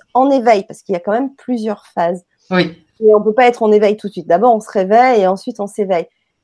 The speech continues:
Speaker 1: Et pas tout le monde va s'éveiller non plus. Enfin,
Speaker 2: Mm.
Speaker 1: mais déjà, si on se réveille, c'est déjà bien. Mais
Speaker 2: Mm.
Speaker 1: il n'y a ja-, il n'y a pas de, de retard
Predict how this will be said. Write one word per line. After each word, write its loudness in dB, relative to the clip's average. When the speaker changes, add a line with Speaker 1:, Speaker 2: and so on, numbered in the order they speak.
Speaker 1:
Et 4
pas -6
tout -6
le 2
monde 2
va 2
s'éveiller -4
non 0
plus. 0
Enfin, 0
Speaker 2:
Mm. -2
Speaker 1:
mais -2
déjà, -2
si -6
on 0
se -14
réveille, 0
c'est -4
déjà 2
bien. -2
Mais 0
Speaker 2:
Mm. -4
Speaker 1:
il 0
n'y 4
a 0
ja-, -2
il 0
n'y 2
a -2
pas -2
de, -2
de -2
retard 0